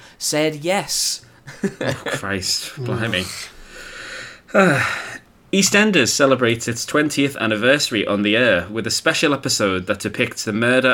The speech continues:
Speaker 2: of Den Watts, better known as Dirty Den, played by Leslie Grantham.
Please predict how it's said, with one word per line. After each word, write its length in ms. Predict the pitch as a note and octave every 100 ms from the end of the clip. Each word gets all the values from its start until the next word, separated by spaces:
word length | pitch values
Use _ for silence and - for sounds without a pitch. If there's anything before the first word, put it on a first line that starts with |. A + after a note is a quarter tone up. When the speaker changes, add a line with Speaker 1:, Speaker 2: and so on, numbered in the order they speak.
| -
Speaker 2:
of 160 | G2+ -
Den 320 | A2 A#2 A2+
Watts, 320 | A2 A2+ -
better 320 | - G2 G2+
known 260 | F#2+ F#2+ F#2
as 200 | F#2 - -
Dirty 540 | F2 F#2 F#2 F#2+ F#2 -
Den, 440 | - F#2+ F#2+ F2+ F2
played 240 | F2+ F2+
by 80 | F#2+
Leslie 320 | F#2 G2 G#2
Grantham. 460 | A2 A#2 A#2+ A#2